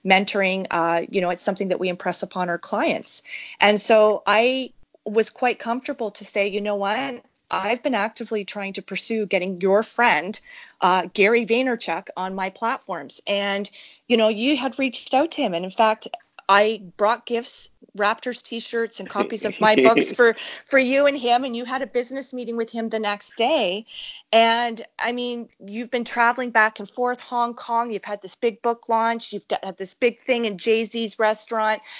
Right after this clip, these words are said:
Speaker 1: And I knew it was a late night for you. And I knew you probably still needed to unwind before you could actually fall asleep before your early morning business meeting with him. And you took my gifts to him.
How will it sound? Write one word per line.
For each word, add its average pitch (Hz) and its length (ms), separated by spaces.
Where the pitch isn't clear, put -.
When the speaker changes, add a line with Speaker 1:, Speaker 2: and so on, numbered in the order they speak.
Speaker 1:
And 202 380
I 202 80
knew 226 220
it - 60
was 220 120
a 220 80
late 214 280
night 208 280
for 247 160
you. 247 320
And 220 100
I 190 40
knew 202 140
you 214 100
probably 208 420
still 202 320
needed 202 280
to 190 220
unwind 190 560
before 190 240
you 180 140
could 185 140
actually 185 340
fall 175 300
asleep 226 380
before 190 260
your 180 140
early 190 280
morning 185 320
business 208 420
meeting 233 200
with 233 140
him. 269 200
And 285 180
you 302 60
took 370 300
my 320 120
gifts - 360
to 349 120
him. 226 320